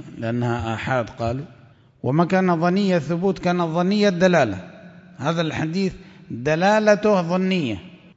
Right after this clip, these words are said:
والعقيدة لا يستدل لها إلا باليقين، إذن أحاديث الآحاد لا يعمل به، فردوا جل الأحاديث. ثم نظروا فوجدوا،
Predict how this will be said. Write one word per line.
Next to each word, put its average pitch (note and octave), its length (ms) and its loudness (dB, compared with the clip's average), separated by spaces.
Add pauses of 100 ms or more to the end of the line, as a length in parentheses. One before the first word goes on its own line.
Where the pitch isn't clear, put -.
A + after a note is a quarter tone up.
(260)
والعقيدة F3 720 2
لا F#3 180 4
يستدل F#3+ 600 -2 (520)
لها F#3 440 6
إلا G3+ 200 8
باليقين، F3+ 560 2
إذن D3 360 0 (120)
أحاديث C3 600 0
الآحاد B2 560 -2
لا B2+ 220 -2
يعمل G2+ 340 0
به، E2+ 120 -10 (640)
فردوا C#3 920 0 (460)
جل D3 600 4 (360)
الأحاديث. A#2 720 -2 (640)
ثم F3+ 220 4
نظروا F3 540 6 (600)
فوجدوا، G#3 760 2